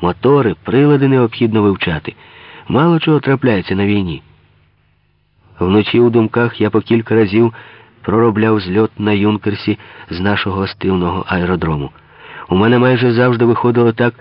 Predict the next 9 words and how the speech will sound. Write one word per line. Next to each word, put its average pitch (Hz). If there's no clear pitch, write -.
що -
я 120
не 120
злітав, 117
а 113
гинув, 135
розбивався 117
з 107
літаком 117